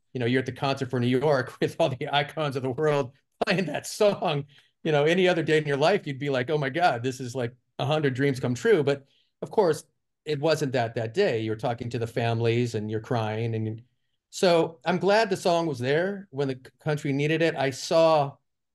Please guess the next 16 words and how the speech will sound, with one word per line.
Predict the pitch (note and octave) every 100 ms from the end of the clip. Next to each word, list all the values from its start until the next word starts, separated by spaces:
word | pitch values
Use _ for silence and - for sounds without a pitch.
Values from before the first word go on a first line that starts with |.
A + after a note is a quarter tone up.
| _ _ _ -
firsthand | F#3 F3+ E3 D#3 E3+
how | D#3+ C#3
music | C3 C3+ C3+ D3+ C#3+ _ -
can, | D3 B2 A#2+ - _ _ _ -
you | C#3
know, | A#2 A#2 _ _ _ _ _ _ _ _ _ _ _ _ _ _ _ _ _ _ -
bl-, | B2 C#3 D3
you | D#3
know, | D3+ B2+ _
tr-, | - - _ _ _ _ _ _ -
transform | A3+ A3 G#3 F3+
people. | - - A3 A3+ C3 G#3 -
And | C3+ C3+ C4 - _
it's | D3+ -
not | G3+ G3+
about | E3+ D3 A#2+